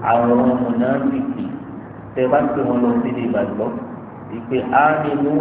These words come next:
kama amana an-nas. Ẹ̀yin náà nígbàgbọ́, ẹ ti ẹ̀jú tẹ̀yìn ṣe yẹn, ẹ jù ú lẹ̀. Ẹ̀yin náà di ẹni tó ní ìmánì.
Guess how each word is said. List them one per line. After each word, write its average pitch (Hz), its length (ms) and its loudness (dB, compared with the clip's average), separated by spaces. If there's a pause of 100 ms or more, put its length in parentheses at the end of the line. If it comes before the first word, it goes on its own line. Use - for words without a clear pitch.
(280)
kama 113 360 -2 (140)
amana 107 360 0
an-nas. 90 380 -6 (240)
Ẹ̀yin 135 260 0
náà 147 180 4
nígbàgbọ́, 127 600 2 (760)
ẹ - 140 -4
ti 139 140 0
ẹ̀jú 131 280 2 (100)
tẹ̀yìn 139 400 2
ṣe 131 200 -2
yẹn, 113 240 0
ẹ 113 160 2
jù - 200 -4
ú 120 120 2
lẹ̀. 120 200 2 (1000)
Ẹ̀yin 127 200 0
náà 135 220 4
di 123 180 0
ẹni 117 280 2
tó 127 180 0
ní 135 280 2
ìmánì. 131 480 6